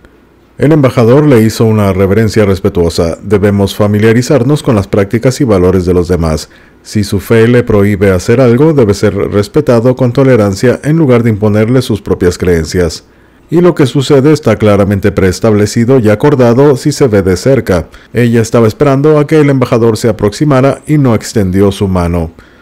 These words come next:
Al pasar el embajador se lleva la mano derecha al corazón e inclina la cabeza antes de continuar.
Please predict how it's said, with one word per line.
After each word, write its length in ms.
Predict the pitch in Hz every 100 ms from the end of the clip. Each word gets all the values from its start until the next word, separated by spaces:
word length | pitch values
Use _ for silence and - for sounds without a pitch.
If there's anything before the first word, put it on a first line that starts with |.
| _ _ -
Al 200 | 107 107
pasar 340 | 110 113 110
el 80 | 107
embajador 520 | 113 110 151 151 151
se 180 | - 160
lleva 180 | 127 117
la 80 |
mano 240 | 104 104 104
derecha 320 | 98 95 113
al 80 | 101
corazón 480 | 107 98 143 143 131
e 100 | 143
inclina 400 | 160 151 123 117
la 140 | 120 120
cabeza 520 | 135 113 - 139 82
antes 260 | 101 104
de 40 | 95
continuar. 560 | 101 101 87 80 76